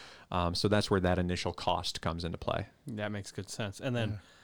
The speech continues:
Speaker 2: those, those funds are probably dispersed throughout the period to the builder to pay for the construction of it and all that stuff.
Speaker 1: Exactly.
Speaker 2: I,
Speaker 1: Yep.
Speaker 2: that
Speaker 1: They,
Speaker 2: makes sense.
Speaker 1: they
Speaker 2: Okay.
Speaker 1: typically go right through,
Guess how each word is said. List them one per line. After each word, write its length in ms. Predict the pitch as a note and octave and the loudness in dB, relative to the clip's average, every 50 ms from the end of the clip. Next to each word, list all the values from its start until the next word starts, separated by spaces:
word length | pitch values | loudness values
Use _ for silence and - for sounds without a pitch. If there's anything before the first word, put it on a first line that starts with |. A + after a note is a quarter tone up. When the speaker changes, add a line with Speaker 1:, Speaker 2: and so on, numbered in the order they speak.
| - _ _ _ | -20 _ _ _
Speaker 2:
those, 440 | C3 C3 B2+ A#2+ A2+ - - - - - | 2 4 4 4 4 2 -2 -6 -8 -6
those 300 | C3 B2+ A#2 A2 - - | -4 -2 -2 0 -2 0
funds 320 | - D3 C3 B2 B2 A2 | 4 6 6 6 6 4
are 120 | A#2+ A2+ - | 2 0 0
probably 460 | - A#2+ A#2 A2+ A2 G#2 G#2+ G#2+ G2+ | 2 2 2 2 2 2 0 -2 -2
dispersed 800 | G2 A2 G#2+ - - - - B2 A2 A2 A#2 - - - - - | -2 -4 -4 -4 -4 -4 0 2 2 2 0 -2 -6 -8 -8 -6
throughout 460 | - B2+ A2+ A2 A2+ B2 C3 C3 - | -2 -2 0 2 2 2 2 0 -2
the 80 | - A#2+ | -4 -10
period 640 | - - - C3+ B2 A2+ A#2 A2+ A2+ A2 A2 G#2+ | -10 -6 -2 0 2 2 4 4 4 2 2 0
to 120 | - - A2 | -4 -6 -6
the 120 | G2+ G2+ | -4 -4
builder 520 | G2 G2+ B2 A#2+ A#2 A2+ A2 A2 G#2+ G#2 G2+ | -2 0 0 2 2 2 0 0 0 -2 -2
to 160 | G2 F#2+ G2 | -4 -6 -8
pay 260 | - - A#2+ A2 G#2+ | -6 -2 -2 -2 -2
for 220 | - - G#2 G2 - _ _ _ _ _ _ _ _ _ _ _ _ _ _ | -2 -4 -8 -8 -8 _ _ _ _ _ _ _ _ _ _ _ _ _ _
the 80 | - B2 | -12 -10
construction 580 | - G2+ - - - F#3+ E3 - - - D#3 | -8 -6 -4 -4 -2 -2 -2 -2 -2 0 0
of 120 | D3 C#3 C#3 | 2 2 2
it 100 | C#3 B2+ | 0 0
and 100 | C3+ B2+ | 0 -2
all 120 | A#2+ A#2+ | 0 0
that 180 | A#2+ A#2+ - - | 0 -2 -4 -4
stuff. 320 | - B2 A2+ G#2+ - - - _ - - | -2 -2 -2 -2 -2 -6 -16 _ -4 0
Speaker 1:
Exactly. 580 | - G2 F#2+ F#2+ F2 F2+ - - F#2 F2 E2+ E2+ | 2 4 6 6 6 4 4 4 2 2 4 4
Speaker 2:
I, 20 | F2+ | 6
Speaker 1:
Yep. 240 | F#2 F#2+ G2 - | 6 6 4 2
Speaker 2:
that 100 | - A2 | 2 4
Speaker 1:
They, 120 | G#2 F#2 F#2 | 6 8 8
Speaker 2:
makes 140 | F2+ F2+ - | 8 6 4
sense. 140 | - G2 | 0 4
Speaker 1:
they 80 | G#2 G2 | 4 4
Speaker 2:
Okay. 20 | F#2 - | 6 6
Speaker 1:
typically 320 | - G#2 - G2+ G2 G2 F#2 | 4 4 4 6 6 6 8
go 160 | G2+ F#2+ F#2 | 8 8 8
right 340 | F2+ F2+ F#2 F#2 F#2+ G2+ - | 8 8 8 6 6 4 2
through, 580 | - - G2+ F#2+ F#2+ F#2+ F#2+ F#2+ F#2 F#2+ - | -2 0 4 6 8 8 10 10 8 8 6